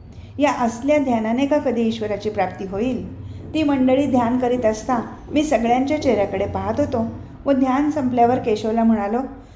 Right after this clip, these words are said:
"तुमच्यापैकी पुष्कळांचे ध्यान पाहून मनात काय वाटले सांगू? कित्येक वेळा तिकडे दक्षिणेश्वरी झाऊतलाकडे वानरांचा कळप येत असतो.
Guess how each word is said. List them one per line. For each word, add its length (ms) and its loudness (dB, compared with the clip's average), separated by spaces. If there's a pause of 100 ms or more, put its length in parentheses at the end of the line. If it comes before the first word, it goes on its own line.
(160)
"तुमच्यापैकी 580 4
पुष्कळांचे 640 -2
ध्यान 320 0
पाहून 260 4
मनात 360 2
काय 120 6
वाटले 340 0
सांगू? 360 0 (880)
कित्येक 440 2
वेळा 200 2
तिकडे 300 -2
दक्षिणेश्वरी 840 -2 (340)
झाऊतलाकडे 720 2
वानरांचा 680 0
कळप 340 0
येत 160 -4
असतो. 260 -6